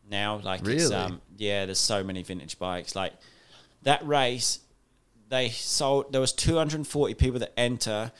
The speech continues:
Speaker 1: You could probably enter because, um, with Wob and the, the, the, sorry, fuck, I, my mind's gone blank. Like, the promotion it'll bring.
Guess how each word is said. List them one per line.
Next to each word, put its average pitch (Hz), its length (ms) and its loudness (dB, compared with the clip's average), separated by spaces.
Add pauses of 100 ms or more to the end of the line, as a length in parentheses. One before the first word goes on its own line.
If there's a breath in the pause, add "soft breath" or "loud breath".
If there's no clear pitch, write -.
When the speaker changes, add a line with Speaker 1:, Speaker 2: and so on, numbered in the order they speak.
(180 loud breath)
Speaker 1:
You 127 140 -6
could - 180 -10
probably 143 260 0
enter 117 280 -4
because, 113 480 -2
um, 101 360 -2 (1200)
with 123 300 -2
Wob 113 300 6
and 110 140 0
the, 107 440 2
the, 104 340 0 (680)
the, 98 1000 -4 (720)
sorry, - 580 -6
fuck, - 240 -14
I, 67 160 -12
my 87 160 -8
mind's 90 280 -6
gone 92 160 -8
blank. 90 240 -6
Like, 92 220 -6
the 98 240 0 (140)
promotion 101 500 -4
it'll 82 120 -4
bring. 98 340 -4